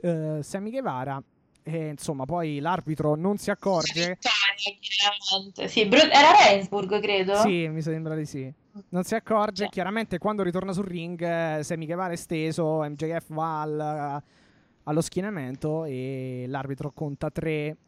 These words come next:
Speaker 1: eh, volte col pugno, col braccio sul tappe-, sul tappeto e insomma la vittoria va ad M J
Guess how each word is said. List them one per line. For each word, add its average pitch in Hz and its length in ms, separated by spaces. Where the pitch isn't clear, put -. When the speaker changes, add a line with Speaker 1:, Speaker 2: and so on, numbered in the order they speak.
Speaker 1:
eh, 160 220
volte 143 640
col 139 560
pugno, 139 340
col 139 100
braccio 143 320
sul 139 280
tappe-, 131 560
sul 143 420
tappeto 135 640
e 135 420
insomma 127 320
la 131 100
vittoria 131 420
va 127 180
ad 131 100
M 135 200
J 131 160